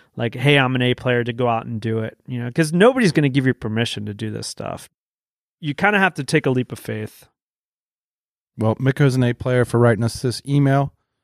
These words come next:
Speaker 2: We appreciate it. We hope in some way we have addressed the question. And now the,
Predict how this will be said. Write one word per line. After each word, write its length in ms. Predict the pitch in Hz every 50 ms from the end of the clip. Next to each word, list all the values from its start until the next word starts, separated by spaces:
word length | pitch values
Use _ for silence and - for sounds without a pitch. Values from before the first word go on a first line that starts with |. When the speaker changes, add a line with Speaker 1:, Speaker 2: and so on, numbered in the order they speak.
| _ _ _ _ _ _ _ _
Speaker 2:
We 200 | - 113 113 113
appreciate 480 | 113 - - - 123 113 - 123 113 107
it. 60 | 101
We 80 | 107
hope 180 | 110 120 113 -
in 80 | 113 104
some 340 | - - - 151 160 170
way 380 | 156 139 120 104 98 98 104 104 - _ _ _ _ _ _ _ _ _ _ _ -
we 120 | 120 117 113
have 100 | 107 110
addressed 500 | 101 98 107 117 120 117 117 - - -
the 60 | 127
question. 400 | - - 139 135 - - 123 117
And 120 | 117 123
now 200 | 127 143 170 190 185
the, 100 | 156